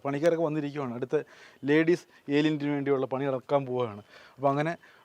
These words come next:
പണിയും കാര്യങ്ങളൊക്കെ ഗംഭീരമായിട്ട് നടക്കുന്നു. കട്ട ഇറക്കി വെച്ചിട്ടുണ്ട്, വലിയ ബിൽഡിംഗ് ആയിട്ടൊക്കെ ഇത് മാറും. അടുത്ത പ്രാവശ്യം വരുമ്പോഴത്തേക്ക് പുള്ളി ഇവിടുത്തെ ഒരു രാജാവായിട്ട് മാറുന്നുള്ളൊരു തർക്കം ഒന്നുമില്ല. കാര്യം ഇമാതിരി മണ്ടന്മാർ നമ്മുടെ സമൂഹത്തിൽ ഉള്ളത്തോളം കാലം ഒരുപാട് പേര് ലക്ഷപ്രഭുവും കോടിപ്രഭുവും ഒക്കെ ആവും. അതിൻ്റെ ഉദാഹരണമാണ് നമ്മുടെ ഭാഗ്യരാജ്.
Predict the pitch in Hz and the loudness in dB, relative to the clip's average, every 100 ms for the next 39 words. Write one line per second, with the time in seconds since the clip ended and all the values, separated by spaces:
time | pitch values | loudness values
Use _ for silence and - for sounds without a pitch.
0 | - 143 143 170 147 147 151 143 151 143 | 0 4 4 4 2 2 0 -4 -4 0
1 | 156 156 147 139 143 131 156 151 147 139 | 0 2 2 0 -2 -2 0 2 2 2
2 | 143 135 143 135 123 147 123 131 143 160 | 0 0 0 -2 0 -2 2 0 2 0
3 | 160 143 143 127 127 135 127 185 180 185 | 0 0 -2 -2 0 0 2 4 4 4
4 | 170 180 180 180 156 170 180 165 170 156 | 2 0 0 -2 -4 0 0 0 0 0
5 | 143 151 165 156 139 135 156 151 139 135 | 2 6 6 6 2 2 2 -2 -4 -2
6 | 131 117 143 131 135 110 120 139 139 - | -4 0 -2 -2 -6 -4 -4 -4 -8 -20
7 | - - - 139 156 165 170 175 170 139 | -20 -20 -10 0 6 8 8 6 4 0
8 | 135 156 156 151 147 131 135 127 139 143 | 0 0 2 0 -2 -6 -6 -6 -4 -4
9 | 127 143 139 127 127 - - - - 139 | -2 -4 -4 -4 -6 -12 -20 -20 -6 0
10 | 160 190 202 220 202 113 - - _ _ | 6 10 12 12 10 6 -4 -20 _ _
11 | _ 139 135 123 127 - - 143 139 139 | _ -2 -2 -4 -10 -6 -4 -4 -4 -4
12 | 131 131 120 123 123 - 110 98 - 131 | -4 -6 -6 -8 -8 -10 -14 -12 -12 -8
13 | 131 139 143 135 135 131 117 120 123 123 | -2 -2 -2 -6 -8 -10 -10 -8 -6 -6
14 | 117 - | -8 -12